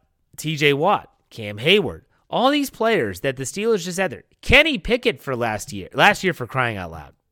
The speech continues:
They all said the same thing. Kenny Pickett could be the only quarterback taken in the top ten.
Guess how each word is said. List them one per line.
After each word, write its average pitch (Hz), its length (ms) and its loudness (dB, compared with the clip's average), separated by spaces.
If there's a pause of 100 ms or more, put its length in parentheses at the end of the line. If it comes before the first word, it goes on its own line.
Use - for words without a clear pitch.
(360)
They 208 160 6
all 262 260 4
said 254 240 0
the 254 60 -6
same 233 260 -2
thing. 202 380 -2 (600)
Kenny 196 280 2
Pickett 170 400 0
could 131 160 -6
be 151 140 0
the 143 100 2
only 185 220 2
quarterback 156 480 0
taken 143 220 0
in 139 100 -2
the 123 80 -6
top 127 260 -2
ten. 95 360 -10